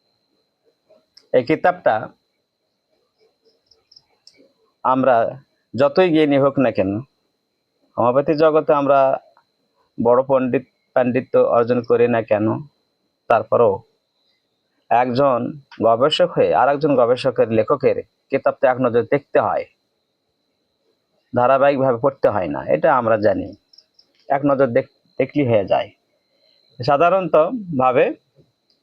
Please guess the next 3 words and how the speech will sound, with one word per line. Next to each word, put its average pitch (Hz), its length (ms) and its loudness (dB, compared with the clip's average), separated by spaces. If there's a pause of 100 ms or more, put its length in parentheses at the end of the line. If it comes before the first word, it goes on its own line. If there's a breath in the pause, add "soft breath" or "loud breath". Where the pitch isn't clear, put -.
(680)
পল্লী 139 280 2
চিকিৎসক 117 520 -4 (400 soft breath)
বা 107 240 0